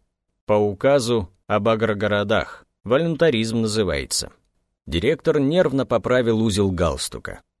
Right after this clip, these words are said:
Абсолютно немодный, широкий, тускло-оранжевого цвета галстук совсем не подходил ни к серому пиджаку, ни к темной рубашке. «Переселили, переселились, какая разница?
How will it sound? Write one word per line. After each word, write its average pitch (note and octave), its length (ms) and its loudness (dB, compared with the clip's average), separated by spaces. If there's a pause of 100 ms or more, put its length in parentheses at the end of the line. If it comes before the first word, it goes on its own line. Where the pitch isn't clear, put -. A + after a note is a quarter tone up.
Абсолютно A2 640 0
немодный, A2+ 600 2
широкий, A2+ 680 -2 (240)
тускло-оранжевого G#2 1000 2
цвета F2+ 380 -2
галстук B2+ 600 0 (200)
совсем F#3 440 0
не C3 80 2
подходил A#2+ 480 0
ни G#2+ 140 2
к - 60 -6
серому G#2 400 2
пиджаку, D#2+ 560 -4
ни G#2+ 120 0
к - 120 -14
темной C3 360 2
рубашке. C#2 640 -4 (340)
«Переселили, F#3 840 0
переселились, E3 880 0
какая D#3 460 2
разница? E2+ 680 -2